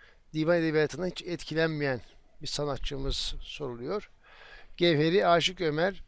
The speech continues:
Erzurumlu Emrah ve Bayburtlu Zihni kalem şairidir. Ancak Dadaloğlu, e, halk şiirinden etkilenmemiştir. Şey, özür dilerim, divan şiirinden etkilenmemiştir. Yanıt C.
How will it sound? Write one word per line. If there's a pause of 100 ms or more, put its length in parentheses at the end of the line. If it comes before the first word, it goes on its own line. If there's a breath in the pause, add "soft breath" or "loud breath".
(100)
Erzurumlu
Emrah
ve
Bayburtlu
Zihni (240)
kalem
şairidir.
Ancak
Dadaloğlu, (920 soft breath)
e, (300)
halk
şiirinden
etkilenmemiştir.
Şey,
özür
dilerim,
divan
şiirinden
etkilenmemiştir.
Yanıt
C.